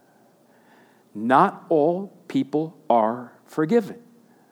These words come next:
Acts twenty, verse twenty-one says, "I have declared to both Jews and Greeks that they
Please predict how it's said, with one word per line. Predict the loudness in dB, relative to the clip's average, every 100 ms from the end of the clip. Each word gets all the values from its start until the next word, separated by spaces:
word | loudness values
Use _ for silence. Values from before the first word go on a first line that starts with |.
| _ _ _ _ _ _ _ _ _ _ _ _
Acts | -6 -6 -10
twenty, | -10 -6 -4 -2
verse | -2 -4
twenty-one | -4 -2 0 2 2
says, | 0 -6 -10 2
"I | 4 4
have | 4 -2 -2 -4
declared | -6 -4 0 0 -2
to | -6
both | -2 0 0 -6 -14
Jews | -4 0 0 0
and | -2 -2
Greeks | -2 -2 -4 -2
that | 0 0 0
they | 2 4 4 2